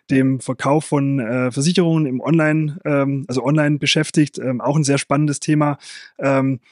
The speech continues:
und, äh, das war aber auch eben se-, sehr digital, ne? Aber ich habe also quasi von der Entwicklung, also wirklich Softwareentwicklung über sozusagen, äh, eher so dieses strategische, ähm, über dann, ähm,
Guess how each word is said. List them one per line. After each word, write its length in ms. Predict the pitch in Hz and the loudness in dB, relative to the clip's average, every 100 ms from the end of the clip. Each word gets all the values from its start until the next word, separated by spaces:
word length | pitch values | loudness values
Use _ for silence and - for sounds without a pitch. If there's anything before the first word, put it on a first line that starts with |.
| - - | -20 -4
und, 340 | 151 143 - | 0 0 -2
äh, 280 | 139 135 135 123 _ - | 0 0 0 -6 _ -10
das 120 | 131 | -2
war 80 | 135 | 2
aber 180 | 131 | 2
auch 160 | 120 127 | 0 -2
eben 240 | 127 127 | 0 0
se-, 160 | 117 104 | -2 -4
sehr 220 | 135 127 | -2 -2
digital, 580 | 127 123 - 143 185 196 | -2 -6 -2 2 2 2
ne? 180 | 147 180 | 2 0
Aber 260 | 135 139 135 - - - | 2 2 0 -10 -20 -4
ich 100 | 156 | -2
habe 120 | 143 139 | -2 -6
also 160 | 143 | -4
quasi 220 | 143 143 139 | -2 -2 0
von 140 | 151 | -2
der 140 | 131 | 0
Entwicklung, 480 | 127 120 202 254 254 | -2 0 0 2 2
also 120 | 147 | 2
wirklich 200 | 151 170 | 2 0
Softwareentwicklung 1160 | - 165 - 180 139 120 190 - 226 226 226 208 | 0 -4 0 -2 -2 -2 -2 2 4 4 2 0
über 600 | - 160 147 - 147 147 | -2 -2 0 2 2 2
sozusagen, 720 | 131 135 135 135 127 135 135 127 | 0 -4 -4 0 0 2 0 -2
äh, 280 | 120 127 | -2 -2
eher 140 | 117 139 | -2 -2
so 100 | 131 | -2
dieses 280 | 123 120 - | -4 -6 -6
strategische, 800 | - 117 151 190 180 190 185 - - - - | -4 0 2 2 2 4 4 2 -10 -20 -12
ähm, 560 | 151 143 139 139 139 135 - | -2 0 0 0 -2 -4 -4
über 400 | 147 139 131 131 | 0 4 4 2
dann, 260 | 127 135 | -2 -2
ähm, 440 | 113 123 127 127 | -4 -4 -4 -4